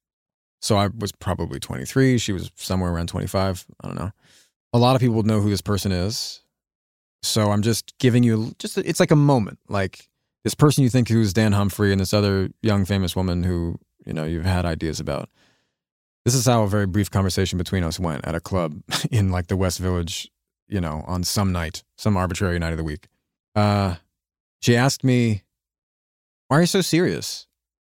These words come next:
And, you know, I had nothing to say to that 'cause it was, like, all of this kind of, sorta. Where we were was <laughs> just kind of a dumb place.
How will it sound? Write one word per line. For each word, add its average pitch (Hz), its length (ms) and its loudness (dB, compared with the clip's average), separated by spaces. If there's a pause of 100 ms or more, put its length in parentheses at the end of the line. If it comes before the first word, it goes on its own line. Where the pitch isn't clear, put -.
(880)
And, 120 520 4 (1400)
you 160 100 6
know, 170 140 6
I 147 100 2
had 156 220 4
nothing 147 240 2
to 131 80 0
say 156 240 2
to 107 80 2
that 73 240 -6 (180)
'cause 110 140 0
it - 40 2
was, 117 120 0
like, 110 100 2
all 117 200 4
of 92 160 -2
this 98 460 0 (140)
kind 71 220 -6
of, - 100 -10
sorta. 65 420 -6 (580)
Where 127 200 6
we 147 100 6
were 123 300 2
was 107 720 -2 (500)
<laughs> - 0 - (220)
just - 160 -2
kind 127 160 0
of 107 80 2
a 104 40 2
dumb 98 280 4
place. 92 500 -4